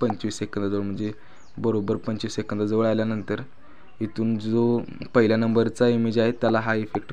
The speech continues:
पेस्ट करून द्यायचा आहे. मग दुसऱ्या नंबरचा इमेज सोडायचा आहे, तिसऱ्या नंबरच्याला हा इफेक्ट पेस्ट करायचा आहे. म्हणजे एक आड इमेज सोडायचा आहे आणि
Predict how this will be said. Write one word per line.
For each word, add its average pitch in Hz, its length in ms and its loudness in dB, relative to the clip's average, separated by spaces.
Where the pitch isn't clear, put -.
पेस्ट 117 240 2
करून 107 240 2
द्यायचा 98 340 0
आहे. 98 80 -6
मग 104 140 -4
दुसऱ्या 117 280 4
नंबरचा 120 360 4
इमेज 120 240 4
सोडायचा 120 420 2
आहे, 117 80 2
तिसऱ्या 113 260 0
नंबरच्याला 110 500 0
हा 107 80 -2
इफेक्ट - 400 -6
पेस्ट 98 200 -4
करायचा 95 380 -2
आहे. 92 80 -6
म्हणजे 110 240 0
एक 123 280 4
आड 113 200 8
इमेज 117 320 0
सोडायचा 113 520 2
आहे 110 80 0
आणि 117 100 -2